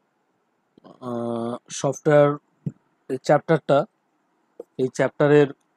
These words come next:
<clears throat> what is সফটওয়্যার ল্যাঙ্গুয়েজের চ্যাপ্টারের আমরা এর আগে what is software, what is programming language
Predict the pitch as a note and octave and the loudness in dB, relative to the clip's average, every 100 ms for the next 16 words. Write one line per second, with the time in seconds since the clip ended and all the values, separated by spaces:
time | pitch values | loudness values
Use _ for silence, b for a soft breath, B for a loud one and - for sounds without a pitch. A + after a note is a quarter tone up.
0 | _ G3+ G3+ F3 C3+ A2+ E3 D#3 D3 C3+ | _ 2 4 4 0 0 0 2 -2 -4
1 | - - _ _ _ _ _ _ - - | -14 -20 _ _ _ _ _ _ -20 -14
2 | - D3 - D#3 D3+ C#3+ C#3+ D3 D3+ C3+ | -4 -2 4 4 6 4 2 2 0 0
3 | C#3+ - D3+ C#3+ G3+ D3+ C3+ C#3 C#3 C3+ | -2 0 2 2 0 -4 0 4 4 4
4 | C3 B2+ C3 C3 - C#3+ C3+ B2+ B2+ C3+ | 2 0 -2 -4 0 2 4 2 2 2
5 | - _ _ _ _ - C#3 C3 C#3 C3+ | 0 _ _ _ _ -2 0 2 2 2
6 | C3 C3 C3 B2+ B2 | 2 2 4 2 0